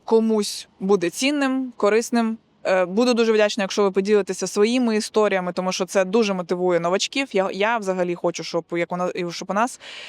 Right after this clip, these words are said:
якомога більше людей, е, знаходили професії, які класно оплачуються, і починали класно жити і, і не боятися. Тому я сподіваюся, що, е, у вас все вийде.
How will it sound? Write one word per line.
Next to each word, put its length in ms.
якомога 460
більше 460
людей, 440
е, 260
знаходили 920
професії, 600
які 240
класно 440
оплачуються, 640
і 100
починали 460
класно 400
жити 360
і, 40
і 240
не 100
боятися. 680
Тому 600
я 200
сподіваюся, 640
що, 640
е, 40
у 200
вас 340
все 420
вийде. 500